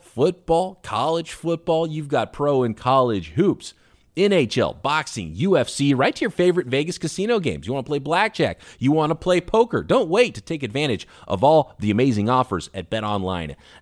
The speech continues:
dot A G, which remains your number one spot for all the sports action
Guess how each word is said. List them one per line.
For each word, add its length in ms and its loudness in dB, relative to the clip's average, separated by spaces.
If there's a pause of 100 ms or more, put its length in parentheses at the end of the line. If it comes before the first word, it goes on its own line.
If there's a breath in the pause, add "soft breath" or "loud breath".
(120)
dot 400 -4 (180)
A 320 -4
G, 320 -4
which 200 -2
remains 320 0
your 100 2
number 180 2
one 180 0
spot 380 -2
for 140 0
all 100 6
the 120 -4
sports 500 -4
action 380 -4